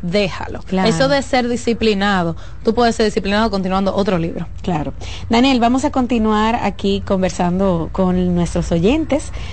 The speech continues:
Speaker 2: Pueden llamar al ocho cero nueve, seis ocho tres, ocho siete noventa y seis ocho tres, ocho siete nueve uno. Esos son los números de nuestro programa. Buenas. Hola.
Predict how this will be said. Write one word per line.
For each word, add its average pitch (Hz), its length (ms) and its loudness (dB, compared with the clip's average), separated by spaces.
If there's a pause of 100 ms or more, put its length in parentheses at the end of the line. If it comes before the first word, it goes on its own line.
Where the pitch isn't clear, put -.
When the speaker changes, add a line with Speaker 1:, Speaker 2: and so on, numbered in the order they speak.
(120)
Speaker 2:
Pueden 196 240 4
llamar 214 240 4
al 208 100 4
ocho 214 180 2
cero 202 240 2
nueve, 233 280 0
seis 196 320 0
ocho 185 200 0
tres, 214 440 0
ocho 196 320 2
siete 190 340 0
noventa 214 540 2 (460)
y 220 120 6
seis 214 300 2
ocho 208 240 0
tres, 226 420 0
ocho 208 300 2
siete 196 400 2
nueve 185 360 2
uno. 165 280 0 (300)
Esos 196 180 4
son 220 160 4
los 208 160 2
números 214 400 2
de 196 80 2
nuestro 202 600 2
programa. 170 640 2 (440)
Buenas. 247 840 2 (1600)
Hola. 247 320 4